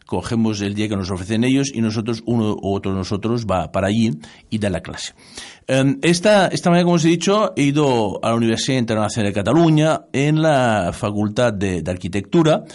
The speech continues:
porque esta es la única facultad en toda España de arquitectura que tiene una asignatura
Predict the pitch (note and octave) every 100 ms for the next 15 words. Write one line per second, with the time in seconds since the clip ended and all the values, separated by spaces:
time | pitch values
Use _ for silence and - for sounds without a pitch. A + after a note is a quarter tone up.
0 | - - - D#3+ D#3+ F#3+ - E3+ F3 F#3
1 | D#3 D#3 D#3 D3+ C3+ C3 B2 C#3 G#2+ -
2 | - G2 F2+ C3 C3 - B2 G2+ A2+ A#2+
3 | A#2+ C3+ C3+ A#2 A#2 A#2+ A2 B2+ A2+ A2+